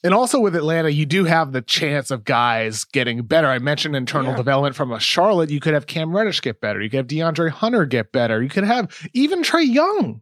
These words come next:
Speaker 1: could continue to get better despite how great he was last season. So this Atlanta team, I'm with you. I'm just pushing back in the sense that I don't feel like they're a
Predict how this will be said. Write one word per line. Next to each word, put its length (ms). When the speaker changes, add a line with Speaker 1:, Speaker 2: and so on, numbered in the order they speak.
Speaker 1:
could 160
continue 480
to 120
get 200
better 240
despite 320
how 160
great 320
he 120
was 300
last 260
season. 320
So 280
this 160
Atlanta 420
team, 300
I'm 320
with 180
you. 300
I'm 220
just 160
pushing 340
back 340
in 100
the 80
sense 260
that 120
I 60
don't 200
feel 200
like 240
they're 320
a 120